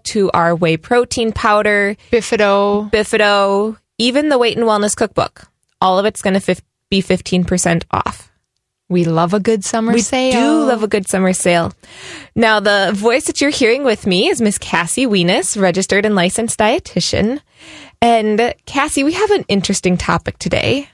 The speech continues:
Speaker 1: something we've never covered before.
Speaker 2: I know. I love the title.
Speaker 1: <laughs> Alcohol is not a health food.
Speaker 2: <laughs> It is, certainly is not. We need to stop, though, a minute, 'cause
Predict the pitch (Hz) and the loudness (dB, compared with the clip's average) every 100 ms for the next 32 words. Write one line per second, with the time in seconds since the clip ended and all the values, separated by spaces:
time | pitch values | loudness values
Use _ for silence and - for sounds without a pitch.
0 | _ _ - 208 214 233 208 202 208 202 | _ _ -6 -4 0 2 2 2 2 2
1 | 233 - 190 185 170 175 - 90 - 226 | -2 -2 0 0 0 -4 -2 -2 0 0
2 | 202 196 196 190 220 285 262 185 202 196 | 2 2 2 2 2 2 2 0 0 2
3 | 254 370 339 320 214 175 151 120 - - | 0 0 -2 -2 0 0 2 0 0 0
4 | 320 427 - 466 403 370 - 285 370 320 | 0 -2 -2 -2 -2 -2 0 0 0 0
5 | 302 277 269 - 226 196 185 190 233 - | 2 2 2 0 -2 0 2 2 2 0
6 | 226 214 208 233 - - 220 180 170 226 | -2 0 2 0 0 0 2 2 2 0
7 | - 269 - 247 196 - - 254 262 226 | 2 0 2 0 0 -4 -2 0 2 0
8 | 220 208 180 180 165 180 165 160 156 - | 0 0 2 0 0 0 2 2 -2 -6
9 | 254 254 - - 277 349 466 403 311 - | -14 -16 -20 -6 0 2 2 0 -2 0
10 | 196 220 - 262 214 185 170 226 | 0 0 0 0 2 0 -2 -2